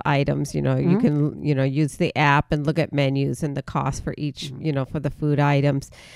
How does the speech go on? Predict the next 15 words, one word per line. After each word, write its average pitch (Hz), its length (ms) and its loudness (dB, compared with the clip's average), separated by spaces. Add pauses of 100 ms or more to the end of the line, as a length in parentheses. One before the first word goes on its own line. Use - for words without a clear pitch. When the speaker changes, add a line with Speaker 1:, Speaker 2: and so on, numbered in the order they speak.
(220)
Speaker 1:
Uh, 170 220 6
when 170 160 4
you 180 80 2
talk 277 220 6
about 269 260 4
parking, 196 460 0
one 185 140 2
of 247 80 -2
the 240 60 -14
things 185 340 -4
to 160 680 4
remember 196 720 4
is 165 300 4 (380)
if 311 260 2
you 311 340 4